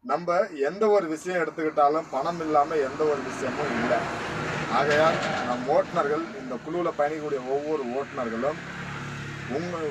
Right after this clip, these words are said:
உங்களால முடிஞ்ச நிதின்னு கிடையாதுங்க. இந்த சங்கம் உங்களுடைய சங்கம். இந்த குடும்பத்துல இருக்கக்கூடிய, இந்த சங்கத்துல இருக்கக்கூடிய ஒரு குழுவுல வந்து ஆயிரம் பேர் இருக்காங்கன்னா, அது உங்களுடைய குடும்பத்தை சார்ந்த நபர்கள். ஆகையால்,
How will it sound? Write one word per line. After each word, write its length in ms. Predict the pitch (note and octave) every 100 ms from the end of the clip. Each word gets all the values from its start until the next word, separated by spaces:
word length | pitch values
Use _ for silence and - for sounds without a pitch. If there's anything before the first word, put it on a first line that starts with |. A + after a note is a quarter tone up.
| C3+
உங்களால 400 | D#3+ E3+ F3 F#3+ G3 D#3+
முடிஞ்ச 340 | E3 G3+ G3+ F#3
நிதின்னு 280 | D#3+ E3+ E3+ D3+
கிடையாதுங்க. 480 | C3+ C3+ B2 C3+ E3 G3 - - B2+ D3+
இந்த 240 | F3 F3+
சங்கம் 580 | - D3+ E3 E3+ F3 F3+ -
உங்களுடைய 720 | - C3 D#3 E3+ F3 D#3+ C#3 B2+ C3
சங்கம். 320 | C#3 C3 A2 - _ _ _ _ _ _
இந்த 340 | B2 D3+ F3 F3+ - D#3
குடும்பத்துல 600 | D#3+ F#3 F3 F3+ E3 D#3
இருக்கக்கூடிய, 420 | D3 D3+ C#3 C#3+ C3+
இந்த 140 | C3+ A#2+
சங்கத்துல 400 | C#3 E3+ F3 D#3+
இருக்கக்கூடிய 360 | C#3+ C#3+ C#3 C3 B2+
ஒரு 80 | A#2+ D#3
குழுவுல 320 | E3 E3 D3+ C3+
வந்து 200 | D3 F3 - - _
ஆயிரம் 360 | - B2 C3+ C3+
பேர் 120 | E3+
இருக்காங்கன்னா, 360 | D#3+ C#3+ D#3+ D3
அது 80 | B2 A#2+
உங்களுடைய 420 | D3 F3 F3 D3+ A#2+
குடும்பத்தை 500 | D#3 F3 F3 F3 D#3
சார்ந்த 440 | - D3 D#3 D#3+
நபர்கள். 400 | C#3+ B2+ A2+ G#2 - - - - - - - -
ஆகையால், 480 | C3+ D#3+ D#3+ F3+